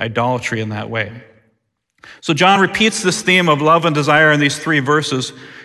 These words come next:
because the battle is between correct and true love for God and misplaced or false love for anything else in addition to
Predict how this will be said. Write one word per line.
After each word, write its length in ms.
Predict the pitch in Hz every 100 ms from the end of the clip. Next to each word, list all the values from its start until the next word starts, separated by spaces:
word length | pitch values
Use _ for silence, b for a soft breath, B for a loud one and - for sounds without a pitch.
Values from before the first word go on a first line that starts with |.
| B
because 300 | - 139 147
the 100 | 147
battle 380 | 135 147 175 170
is 100 | 160
between 380 | 147 147 - 147
correct 480 | 143 151 160 185 -
and 100 | 151
true 300 | - 185 175
love 200 | 151 147
for 160 | -
God 600 | 123 147 160 131 117 120 - B B B B
and 200 | 127 127
misplaced 680 | 147 175 - - 160 160 -
or 80 | 127
false 540 | 127 - 160 175 -
love 400 | 123 120 117 117 - B B
for 200 | - 123
anything 360 | 147 151 151 139
else 280 | 147 143
in 80 | 127
addition 560 | 131 120 160 170 151 131
to 400 | - 123 113